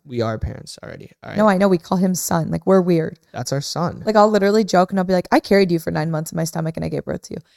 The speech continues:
Speaker 2: And, like, obviously I don't actually think that. I'm not psycho. But, like, I joke because I'm like,
Speaker 1: <laughs>
Speaker 2: I love him so much.
Speaker 1: But
Speaker 2: Like
Speaker 1: honestly, um, it just blows my mind. Like, who would do that for a couple views or a couple more subscribers? Like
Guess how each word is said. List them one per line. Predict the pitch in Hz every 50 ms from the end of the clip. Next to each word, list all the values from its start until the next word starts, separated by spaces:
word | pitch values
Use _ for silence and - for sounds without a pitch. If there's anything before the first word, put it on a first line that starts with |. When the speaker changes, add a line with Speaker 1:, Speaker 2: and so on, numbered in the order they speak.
| _ _ _
Speaker 2:
And, | - 220 226
like, | 214 -
obviously | 190 185 196 190 - 175
I | 165 165
don't | 160 139
actually | 147 156 - - 165
think | 160 - 156 -
that. | - 165 165 - -
I'm | 165
not | 165 156 156
psycho. | - - 160 160 - 170 175 180 - - - _ -
But, | - 190 190
like, | 190 180 175 175 -
I | - 180 185
joke | 165 185 175 156 160 165 160
because | 175 175 - - -
I'm | 180 175
like, | 175 170 -
Speaker 1:
<laughs> | -
Speaker 2:
I | 180 180 180
love | 180 180 175 160 160 175
him | 175 190 185 185 196
so | 185 - - 170 165
much. | 160 156 151 143 -
Speaker 1:
But | 151 139 -
Speaker 2:
Like |
Speaker 1:
honestly, | 135 135 131 135 151 160 - 190 175 185 190 180 - _ _ _ _ -
um, | 135 135 131 127 123 117 107 95 95 - _ _ _
it | - 143 147
just | - 190 180 -
blows | - 160 160 160 147
my | 143 143
mind. | 151 156 139 110 104
Like, | 107 110 110 - - _ _ _ _ _ _ _ _
who | _ _ 143 143 151
would | 165 170 151 139
do | 147 120 127 135
that | 131 110 104 87 - -
for | - - - 123 120 117 113 107 101 95 - - _ _ _ _
a | - 127
couple | - - 123 120 - 120 113
views | 147 151 110 110 110 113 110 107 107 - -
or | - 110 104 104 104
a | 104
couple | - - - - 123
more | 113 107 110 117
subscribers? | - - - - - - - - 110 113 113 175 78 120 - 131
Like | 107 107 - - -